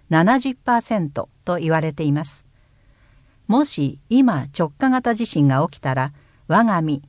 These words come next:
我が家族、我が家は大丈夫でしょうか？災害による被害を少しでもなくすためには、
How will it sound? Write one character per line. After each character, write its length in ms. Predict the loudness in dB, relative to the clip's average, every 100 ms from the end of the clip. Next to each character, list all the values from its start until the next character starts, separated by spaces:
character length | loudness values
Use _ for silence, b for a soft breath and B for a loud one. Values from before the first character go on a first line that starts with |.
| _ -2
我 160 | 2 2
が 160 | 0
家 140 | 0 -2
族、 400 | -2 -6 -10 -12 -10 0
我 160 | 2
が 140 | 2 0
家 160 | 0
は 180 | 2 0 0
大 240 | 0 0
丈 160 | 0 0
夫 80 | -2
で 120 | -4
し 140 | -4
ょ 40 | -6
う 40 |
か？ 220 | -8 -14 _ _ _ _ _ _ _ _ _ _ _ _
災 300 | -4 2 4
害 180 | 6 6
に 140 | 4 4
よ 100 | 2
る 100 | 0
被 140 | 2
害 260 | 2 2 0
を 100 | 0
少 240 | -2 -2
し 120 | 0
で 120 | 0
も 120 | 2 2
な 160 | -2
く 80 | -4
す 140 | -6
た 140 | -2 -2
め 120 | 0
に 140 | 0
は、 180 | 0 -2